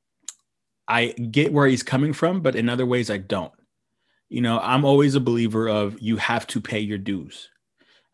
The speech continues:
and you have to get in a pos-, you have to be, like, your work has to show us who you are, and it al-, also has to garner you the respect. You know, you can't just be respected because you're a talent. You have to be respected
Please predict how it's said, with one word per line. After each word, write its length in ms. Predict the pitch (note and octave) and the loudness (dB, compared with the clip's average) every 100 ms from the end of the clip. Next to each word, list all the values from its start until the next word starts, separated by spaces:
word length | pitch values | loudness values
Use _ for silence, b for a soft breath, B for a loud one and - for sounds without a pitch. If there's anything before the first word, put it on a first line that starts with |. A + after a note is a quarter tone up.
| _ - | _ -2
and 460 | A#2 A2 G#2+ G#2 - _ _ A#2 | 0 0 -2 -4 -10 _ _ -4
you 180 | A2+ | -2
have 400 | G#2+ - B2 A#2 | -2 0 -2 -2
to 240 | - B2+ A2 | -4 -2 -2
get 280 | A2 B2+ B2+ | 0 -2 0
in 120 | A#2 | -2
a 80 | G#2+ | -2
pos-, 240 | A2 G#2+ | -6 -6
you 160 | A#2 A#2 | -4 -2
have 160 | B2+ | -2
to 80 | B2+ | -2
be, 220 | A#2 B2 | -4 -4
like, 260 | A2 A2 - B B B B _ _ _ - | -4 -6 -8 B B B B _ _ _ -4
your 180 | C3 C#3 | 4 4
work 300 | A#2+ C#3+ E3 | 6 4 4
has 380 | - - B2+ - | 0 0 -2 -4
to 220 | - B2+ | -4 -4
show 680 | A2 - - B2+ G#2+ F#2+ - _ - | -4 -4 4 4 4 0 -8 _ -4
us 260 | G#2+ G#2 - | -4 -4 -10
who 240 | - A#2 | -6 -4
you 300 | G#2+ A#2 A#2 | -2 -4 -2
are, 440 | A2+ A2+ G#2 F#2+ - | -2 0 -2 -4 -6
and 320 | G#2+ G#2+ G#2 _ | -6 -6 -8 _
it 160 | A2+ G#2 | -10 -6
al-, 160 | B2 - G#2+ | -8 -6 -6
also 400 | A2+ B2 - A#2 | 0 0 0 -2
has 200 | A2+ - | -2 -4
to 100 | G#2+ | -4
garner 340 | A2 A2+ A2+ | -2 0 0
you 340 | G#2+ G#2 G2+ G2 B B B - | -2 -2 -4 -8 B B B -6
the 100 | A#2 | -4
respect. 460 | A2+ - B2 G#2 A#2 | -2 -2 -2 -2 0
You 40 | |
know, 60 | A#2 | 0
you 160 | B2 | 0
can't 240 | B2 D3+ C3+ | 0 -2 -2
just 220 | B2 - | -6 -4
be 100 | B2+ | -2
respected 560 | A#2+ - A#2+ A2+ G#2+ | -2 -2 -2 -2 -6
because 260 | G#2 G2+ G#2 | -6 -6 -6
you're 120 | G#2 | -6
a 20 | |
talent. 400 | F#2+ - A2 D#2+ | -6 -6 -6 -6
You 80 | G2 | -6
have 120 | G#2+ | -6
to 80 | - | -6
be 120 | G#2 G#2+ | -8 -6
respected 640 | G2 - A#2+ - G#2 | -8 -2 -2 -2 -12